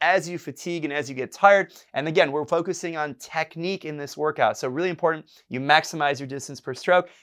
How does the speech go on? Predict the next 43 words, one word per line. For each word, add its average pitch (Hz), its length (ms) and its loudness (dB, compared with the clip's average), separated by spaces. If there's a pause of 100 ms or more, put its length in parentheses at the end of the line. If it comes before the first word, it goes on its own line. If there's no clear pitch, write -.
And 233 220 4
finally, 285 400 12
we 233 120 4
have 220 260 10
the 220 80 6
cool 269 300 0
down, 202 340 8 (180)
which 175 160 0
is 233 120 2
two 285 200 -2
hundred 269 280 2
meters, 185 360 4
twenty 220 340 -2
percent 185 520 -2
of 147 80 -2
our 139 140 4
thousand 151 480 2
meter 139 240 -2
workout. 190 480 6 (340)
And 165 140 2
this 208 100 2
is 208 80 -6
gonna 214 120 0
be 208 120 0
four 190 380 4
fifties, 175 500 0 (220)
just 160 260 0
like 190 180 4
we 190 100 -2
started 165 300 0
out. 151 260 8 (160)
Again, 147 280 2
silent 170 720 0 (240)
swimming. 156 540 0
We're 139 80 2
really 180 180 4
focusing 180 540 2
on 156 100 -4
using 151 260 -4
all 160 220 2
of 185 80 2
our 180 120 0
senses. 151 520 -4